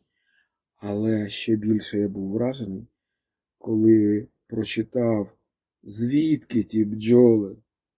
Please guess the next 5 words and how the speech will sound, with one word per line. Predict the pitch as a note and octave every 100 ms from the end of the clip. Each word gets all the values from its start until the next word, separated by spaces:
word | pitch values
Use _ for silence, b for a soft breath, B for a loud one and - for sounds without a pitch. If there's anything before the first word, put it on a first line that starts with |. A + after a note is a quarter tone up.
| _
принесли | A#2 A2+ A#2 A2 - A#2
той | A2+ G#2+ A2
мед. | G#2 B2+ - - _ _ _ _ _ _ _ _ _ -
Багато | - - C3+ - C#3+
років, | A2+ B2+ -